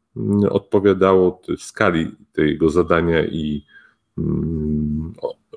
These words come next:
i może jakoś się w, z tymi oczekiwaniami społecznymi, mm, w-, w-, zmierzy. No bo oczywiście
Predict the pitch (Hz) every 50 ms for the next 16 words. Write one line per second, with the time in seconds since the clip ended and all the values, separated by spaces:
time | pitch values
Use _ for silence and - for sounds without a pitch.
0 | - _ _ _ - 110 110 123 123 127 117 123 120 120 113 - - 113 - -
1 | - 113 110 107 107 110 101 90 85 - _ _ - 98 98 98 98 98 95 -
2 | - - 110 107 107 104 - 110 - - 101 107 107 110 107 107 104 104 101 -
3 | _ 95 95 92 - - 104 98 95 98 95 95 - _ _ - - _ _ _
4 | _ _ - 92 92 95 95 95 95 95 92 92 90 90 90 92 92 90 90 90
5 | 87 87 90 90 - _ _ - - - _ - - - - - _ _ _ -
6 | - 107 101 92 90 90 87 87 90 90 87 87 85 90 104 107 95 80 73 69
7 | 71 73 80 98 110 - _ _ _ _ _ 101 98 95 104 107 107 101 - -
8 | - - _ - 107 - - 117 113 135 135 - - - 80 -